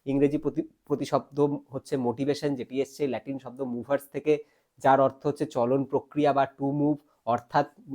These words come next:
মোটিভেশন বা প্রেরণা হচ্ছে এক, এক ধরনের মানসিক প্রক্রিয়া যা ব্যক্তির অভ্যন্তরে ব্যক্তিকে তার নির্দিষ্ট, তার যে নির্ধারিত লক্ষ্য আছে বা টার্গেট আছে, সেই টার্গেট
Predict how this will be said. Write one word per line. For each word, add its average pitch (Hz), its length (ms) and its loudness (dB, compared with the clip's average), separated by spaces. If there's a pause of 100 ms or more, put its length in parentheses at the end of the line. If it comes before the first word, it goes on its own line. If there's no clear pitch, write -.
(260)
মোটিভেশন 143 560 2
বা 143 80 4
প্রেরণা 139 420 -2
হচ্ছে 160 440 -2
এক, 131 100 -14 (160)
এক 123 260 -6
ধরনের 147 420 2 (360)
মানসিক 151 600 0
প্রক্রিয়া 160 480 2
যা 143 280 2
ব্যক্তির 143 480 -4
অভ্যন্তরে 151 760 2 (340)
ব্যক্তিকে 160 600 0 (220)
তার 143 120 4
নির্দিষ্ট, 147 500 2 (400)
তার 151 200 8
যে 160 120 4
নির্ধারিত 147 560 0
লক্ষ্য 123 440 0
আছে 156 340 -2 (280)
বা 147 80 2
টার্গেট 143 520 4
আছে, 147 220 0
সেই 165 240 -2
টার্গেট 139 480 -2